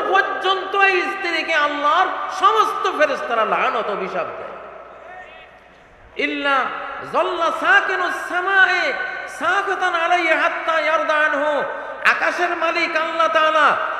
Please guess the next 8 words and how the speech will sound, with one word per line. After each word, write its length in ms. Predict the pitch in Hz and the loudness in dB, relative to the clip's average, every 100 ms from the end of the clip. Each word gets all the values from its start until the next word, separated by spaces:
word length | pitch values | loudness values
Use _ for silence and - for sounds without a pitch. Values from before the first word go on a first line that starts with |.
| - | 0
যেই 180 | 247 311 320 | 2 2 -2
স্ত্রী 320 | - 285 330 302 | -4 -6 -4 -6
স্বামীর 380 | 285 311 359 285 | -4 -4 -4 0
ডাকে 240 | 320 311 | 0 0
সাড়া 340 | - 277 285 294 | -4 0 2 4
দেয় 300 | 285 277 277 | 4 2 4
না, 180 | 277 285 339 415 - - - - - | 4 6 8 6 4 0 -4 -6 -2
সেই 180 | 294 | 0